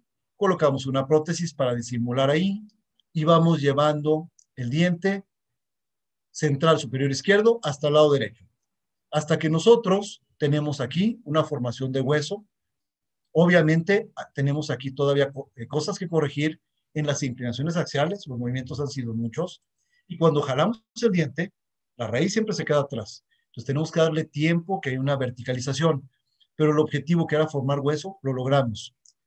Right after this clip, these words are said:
sin daño. Los cambios faciales nos dan un paciente feliz, un paciente contento y satisfecho, un paciente con una clase uno molar, una clase uno canina, una guía anterior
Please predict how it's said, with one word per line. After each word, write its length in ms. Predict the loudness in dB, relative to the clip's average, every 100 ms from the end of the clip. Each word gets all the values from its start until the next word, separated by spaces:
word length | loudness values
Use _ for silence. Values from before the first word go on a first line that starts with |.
| _
sin 260 | -6 -2 4
daño. 400 | 6 6 2 -4 _ _ _ _ _ _ _
Los 160 | -6 2
cambios 260 | 4 4
faciales 800 | 0 2 6 6 6 0 -4 -18
nos 200 | -10 -2
dan 140 | 0 0
un 120 | 0
paciente 680 | 0 0 0 0 0 -2 -4 _ _
feliz, 640 | -4 0 2 0 -2 -12 _ _ _ _
un 120 | -2
paciente 480 | 2 2 2 0 -2
contento 480 | -2 0 0 0 0
y 40 |
satisfecho, 640 | -2 -2 -4 0 0 0 -12 _ _ _ _ _ _ _ _ -6
un 120 | 2
paciente 520 | 4 4 4 2 -2
con 200 | -4 -8 -4
una 200 | -2 0
clase 280 | 0 -2 -2
uno 200 | -2 -2
molar, 440 | 4 6 4 2
una 200 | -2 -2
clase 320 | 0 -2 0 -2
uno 240 | -2 -2
canina, 560 | -2 0 4 4 2 -4 _ _ _ _ _ _ _ _ _ _ _ _ _
una 200 | 4 6
guía 260 | 6 6 6
anterior 640 | 4 -2 2 2 0